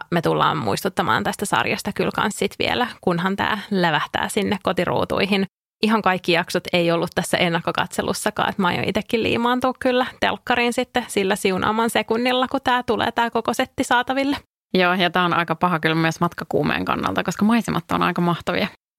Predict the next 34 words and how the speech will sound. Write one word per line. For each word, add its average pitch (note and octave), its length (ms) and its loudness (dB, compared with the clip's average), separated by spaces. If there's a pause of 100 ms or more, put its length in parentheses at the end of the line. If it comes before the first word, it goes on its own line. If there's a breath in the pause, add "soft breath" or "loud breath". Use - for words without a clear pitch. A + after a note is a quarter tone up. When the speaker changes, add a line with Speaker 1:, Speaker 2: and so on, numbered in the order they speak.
Speaker 1:
Ihan C4 220 2
hirveätä. G#3 420 2
Siis A3+ 140 0
mä B3 120 4
mietin A#3 240 2
pelkästään G#3+ 500 0
siitä G#3 220 0
äänimaisemasta, G3 960 2
kun G3+ 220 2
Nykissä G3+ 380 0
ne F3 100 0
sireenit F#3+ 580 2
ulvoo F#3 460 2
ja G3 140 2 (420 loud breath)
se G#3+ 160 0
kuulostaa F#3 640 2
vaan F3 200 2
tietynlaiselta F3 800 0
se G3+ 120 -4
kaupunki, G3 500 0
niin G3 100 2
mä F#3 300 4
olen F3+ 120 2
silleen, E3 260 0
että F3 120 -4
mä E3 80 -4
kuolen G#3+ 340 -2
tämän A3+ 200 -4
matkakuumeen. A#3 580 -2
<laughs> G#3+ 140 2
Mun G3 120 2
on G3 60 4
pakko - 340 0
päästä G#3+ 320 2